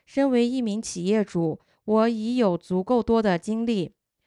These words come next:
尝试克服政府无止境的规章制度与繁文缛节。后来，我参选并先后赢得州众议员与州参议员席位。在议会里，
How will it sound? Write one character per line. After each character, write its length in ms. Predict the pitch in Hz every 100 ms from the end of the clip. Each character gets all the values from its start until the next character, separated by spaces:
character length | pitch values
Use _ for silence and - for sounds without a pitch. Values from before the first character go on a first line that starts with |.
| _ _ _
尝 260 | - 208 226
试 180 | -
克 280 | 247 - 262
服 240 | 233 190 196
政 260 | 269 254
府 400 | 220 - 175 170 - _ _
无 180 | 202 240
止 180 | - 208
境 280 | - 247 214
的 120 | 170
规 200 | 233 240
章 260 | 240 240
制 220 | 247 285 254
度 240 | 185 170
与 280 | 170 165 165 - _ -
繁 200 | 208 226
文 220 | 226 247
缛 160 | 202
节。 380 | 139 165 160 170 - _ _
后 240 | - 294
来， 320 | 233 185 180 - _ _ _
我 320 | 202 185 175
参 300 | - 247 269
选 320 | 254 208 165
并 340 | 165 247 226 190
先 300 | - 254 254
后 260 | 262 233
赢 240 | 190 185 214
得 220 | 185 180
州 420 | - 247 247 254 -
众 240 | 269 233
议 320 | 240 226 196 - -
员 340 | 170 170 196 - _ _
与 240 | 196 175
州 280 | 170 233 240
参 320 | 240 - 269
议 200 | 285 254
员 340 | 190 165 165 -
席 220 | - -
位。 320 | 180 196 - _
在 180 | _ 269
议 180 | 269 277
会 280 | 262 302 285
里， 280 | 196 170